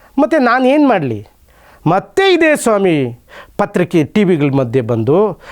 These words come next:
ಕೃಷ್ಣಮೂರ್ತಿ ಇಷ್ಟು ಬ್ಲ್ಯಾಕ್ ಮೇಲು, ಈ ಹೆಣ್ಣು ಮಗು ದಿವ್ಯ ವಸಂತ್ ಬ್ಲ್ಯಾಕ್ ಮೇಲು, ನನಗೆ ಫೋನ್ ಮಾಡಿದ್ರು. ಇದೆಲ್ಲ ಮಾಡಿದ್ರು ಅಂತ ನೀವು ಮಾಧ್ಯಮದಲ್ಲಿ ಬಂದಾದ್ಮೇಲೆ ಇನ್ನು ಮುಂದೆ ನಮ್ಮ ಮಾಧ್ಯಮನೂ ಸುಮ್ಮನೆ ಕೂತ್ಕೊಳ್ಳೋಕ್ಕಾಗುತ್ತಾ?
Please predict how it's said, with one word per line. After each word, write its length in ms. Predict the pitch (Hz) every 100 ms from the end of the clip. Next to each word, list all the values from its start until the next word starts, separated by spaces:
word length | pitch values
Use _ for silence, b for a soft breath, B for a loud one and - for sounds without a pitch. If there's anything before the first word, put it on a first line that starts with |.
| B
ಕೃಷ್ಣಮೂರ್ತಿ 680 | - 208 - 226 196 151 160
ಇಷ್ಟು 200 | 160 -
ಬ್ಲ್ಯಾಕ್ 300 | 185 175 151
ಮೇಲು, 480 | 139 131 160 214 190 B B 160
ಈ 200 | 226 226
ಹೆಣ್ಣು 320 | 196 190 202
ಮಗು 320 | 190 175 135
ದಿವ್ಯ 200 | 190 220
ವಸಂತ್ 640 | 202 185 175 151 175 147 B B -
ಬ್ಲ್ಯಾಕ್ 300 | 165 180 -
ಮೇಲು, 440 | 143 131 190 214 B -
ನನಗೆ 220 | 170 240
ಫೋನ್ 340 | 240 190 190 170
ಮಾಡಿದ್ರು. 420 | 139 147 202 202 B
ಇದೆಲ್ಲ 420 | 196 254 294 285 285
ಮಾಡಿದ್ರು 380 | 254 247 220 240
ಅಂತ 140 | 240
ನೀವು 220 | 220 220
ಮಾಧ್ಯಮದಲ್ಲಿ 580 | 190 185 170 208 202 190
ಬಂದಾದ್ಮೇಲೆ 880 | 151 151 151 135 120 110 143 185 - B B B -
ಇನ್ನು 220 | 202 285
ಮುಂದೆ 240 | 277 262 262
ನಮ್ಮ 300 | 185 220 226
ಮಾಧ್ಯಮನೂ 480 | 208 202 202 208
ಸುಮ್ಮನೆ 340 | 240 214 202 202
ಕೂತ್ಕೊಳ್ಳೋಕ್ಕಾಗುತ್ತಾ? 1080 | 208 - 170 165 139 127 120 131 147 151